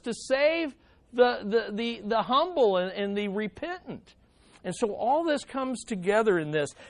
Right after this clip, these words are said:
And then the minor prophets. Listen to this. Ma-, Micah five fifteen, "And I will execute vengeance in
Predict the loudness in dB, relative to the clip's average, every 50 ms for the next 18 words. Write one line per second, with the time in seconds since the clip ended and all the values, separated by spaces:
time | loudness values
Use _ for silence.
0 | -2 0 0 2 4 4 4 4 4 2 2 2 2 2 2 4 4 4 2 4
1 | 6 6 6 6 4 2 -6 -8 -4 -2 -2 -2 0 -2 -2 0 2 6 6 6
2 | 6 4 0 -4 -14 _ -20 -20 -20 _ -12 -6 0 2 2 4 2 0 2 2
3 | 4 4 4 4 2 2 0 0 2 2 4 4 4 4 2 2 0 0 0 0
4 | -4 -2 -2 -2 -2 -4 -2 -4 -4 -2 -2 0 2 2 2 6 6 6 4 4
5 | 2 0 -2 -2 -2 -6 -8 -8 -8 -6 -2 -2 -2 -2 -2 -4 -2 0 0 2
6 | 2 0 0 0 0 -2 -2 -4 -4 -2 0 0 0